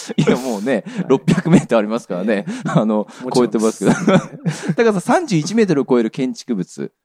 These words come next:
Speaker 1: は、えー、非常用の昇降機をね、設けなければならないということで、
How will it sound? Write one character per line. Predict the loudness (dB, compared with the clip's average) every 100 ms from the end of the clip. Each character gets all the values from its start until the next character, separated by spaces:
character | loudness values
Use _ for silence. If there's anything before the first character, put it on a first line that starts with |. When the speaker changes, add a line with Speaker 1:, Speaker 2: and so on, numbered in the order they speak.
| _
Speaker 1:
は、 | 0 0 -4 _ -6
え | -2 -2
ー、 |
非 | -2
常 | -2 2
用 | 2
の | 0
昇 | -2 -4
降 | -4
機 | -6
を | -4
ね、 | -2
設 | -2
け | -4
な | -10
け | -10
れ |
ば | -12
な | -10
ら | -10
な | -10
い | -12
と |
い | -14
う |
こ | -12
と | -4
で、 | -4 -4